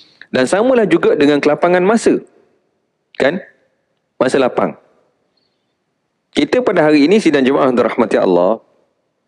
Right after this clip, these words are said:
masa, ya, kita kerap, kerap mengatakan bahawasanya tak cukup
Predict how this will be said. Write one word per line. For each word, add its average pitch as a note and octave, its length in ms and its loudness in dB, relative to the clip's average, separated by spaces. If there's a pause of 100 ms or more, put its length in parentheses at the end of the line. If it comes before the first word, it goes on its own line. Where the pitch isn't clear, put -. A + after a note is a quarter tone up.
(840)
masa, B2 480 0 (560)
ya, A#2 240 0
kita - 320 -2
kerap, - 480 -2 (320)
kerap - 400 -2 (240)
mengatakan B2 640 -2
bahawasanya A#2 880 0
tak - 240 -4
cukup A#2 240 0